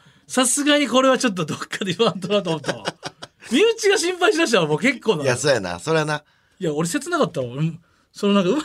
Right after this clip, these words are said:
Speaker 1: こと言うだけって思ってんのと思って、大学の友達、まだ消える可能性があるって。そう、でもよ、まあ、これはちょっと四十歳前後の中堅いっぱいおるけど。
Speaker 2: いや、でもそれも悪いで。だって、俺もう一個条件、なんか、俺も結構それ調べたんや。
Speaker 1: あ、好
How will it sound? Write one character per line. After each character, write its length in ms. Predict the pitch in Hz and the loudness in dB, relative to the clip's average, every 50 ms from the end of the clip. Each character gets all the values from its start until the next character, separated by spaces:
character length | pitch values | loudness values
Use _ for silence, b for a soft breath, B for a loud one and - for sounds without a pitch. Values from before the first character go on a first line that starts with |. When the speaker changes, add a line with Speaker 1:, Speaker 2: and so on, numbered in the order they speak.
| - 381 | 0 0
Speaker 1:
こ 80 | 247 - | 0 0
と 120 | - 196 | 2 0
言 80 | 165 170 214 | 0 0 0
う 80 | 240 | -2
だ 140 | 170 - 240 | -2 -2 -2
け 120 | 214 240 | 0 -2
っ 40 | 285 | -2
て 120 | 202 - 170 | 0 2 2
思 120 | 165 160 | 2 2
っ 80 | 190 180 | 0 -2
て 160 | - - 220 | -4 -6 -4
ん 60 | 185 | -4
の 120 | 156 139 | -4 -8
と 100 | - 147 | -10 -12
思 60 | 135 120 | -14 -14
っ 20 | |
て、 140 | 135 131 - B B B B B | -14 -16 -18 B B B B B
大 140 | 170 180 185 | 2 4 4
学 120 | 180 175 | 4 4
の 100 | 180 165 | 4 2
友 240 | 165 151 185 190 165 | 2 2 2 2 0
達、 320 | - 160 160 165 156 151 - B 147 B B B B B B B | 0 -2 -4 -4 -4 -6 -8 B -20 B B B B B B B
ま 140 | 170 202 | 2 4
だ 80 | 214 214 | 4 4
消 240 | - - - 302 214 | 2 4 4 2 2
え 20 | 175 | 2
る 100 | 285 220 | -2 -4
可 160 | - - 254 | -2 0 0
能 120 | 240 - | 0 -2
性 220 | - 226 220 214 220 | -2 -2 0 0 2
が 100 | 208 170 | 0 0
あ 40 | |
る 80 | 151 143 | -2 -6
っ 20 | |
て。 260 | 135 - - - 143 - B B B B B B B B B B B B _ _ | -8 -12 -16 -18 -18 -16 B B B B B B B B B B B B _ _
そ 240 | - - 294 247 | 0 2 4 4
う、 20 | 214 | 6
で 80 | 254 | 4
も 80 | 262 214 | 4 4
よ、 160 | 208 262 - | 4 2 2
ま 120 | 190 190 185 | 2 0 0
あ、 40 | |
こ 160 | 175 - 214 233 | 0 2 2 4
れ 120 | 254 254 | 4 4
は 200 | 254 247 247 240 | 4 4 4 2
ち 100 | - - | 2 0
ょ 40 | 190 | 0
っ 20 | 175 | 0
と 60 | 208 | 0
四 100 | 240 254 | 0 0
十 80 | 262 226 | 0 0
歳 180 | - 233 226 | 2 2 2
前 180 | 214 247 269 277 | 4 2 2 2
後 100 | 226 170 | 2 0
の 40 | 147 | -2
中 180 | - - 165 | -2 -4 -4
堅 120 | 160 160 202 | -2 0 0
い 120 | 214 165 | 0 0
っ 40 | 147 | 0
ぱ 120 | 139 156 | 0 2
い 80 | 170 208 | 2 2
お 60 | 247 | 2
る 60 | 208 170 | 2 0
け 60 | 196 | 0
ど。 20 | |
Speaker 2:
い 0 | |
や、 0 | |
で 60 | 185 151 | 0 -2
も 0 | |
そ 60 | 120 | 0
れ 40 | 107 | 2
も 60 | 107 | 2
悪 320 | 127 151 196 220 226 214 | 4 4 4 2 2 2
い 120 | 160 120 95 | 0 2 2
で。 160 | 98 98 90 | 0 0 2
だ 140 | 87 113 120 | 2 0 0
っ 100 | 117 _ | 0 _
て、 400 | - 104 98 98 95 90 - - - | 0 2 2 2 2 0 -2 -6 -6
俺 180 | 131 156 165 156 | -2 -2 -2 0
も 120 | 156 196 | 0 0
う 60 | 240 | 0
一 80 | 247 - | -2 -2
個 140 | - - 127 | -4 -4 -2
条 240 | 107 95 123 127 123 | 0 2 2 2 2
件、 380 | - 143 127 113 104 101 101 101 | 2 2 2 2 0 -2 -4 -6
な 80 | 107 110 | -6 -6
ん 40 | 98 | -4
か、 120 | - 98 | -2 0
俺 160 | 127 208 233 | 2 2 2
も 60 | 185 135 | 2 0
結 120 | 151 156 | -2 -4
構 100 | 135 123 | -4 -6
そ 120 | - 117 | -6 -6
れ 60 | 113 104 | -6 -4
調 200 | - 156 190 190 | -2 0 0 0
べ 100 | 156 - | 0 -2
た 160 | - 87 80 | -4 -4 -6
ん 40 | 71 | -8
や。 100 | - - - _ _ _ _ _ _ _ _ - | -10 -16 -20 _ _ _ _ _ _ _ _ -12
Speaker 1:
あ、 60 | 165 143 | -12 -12
好 80 | - | -12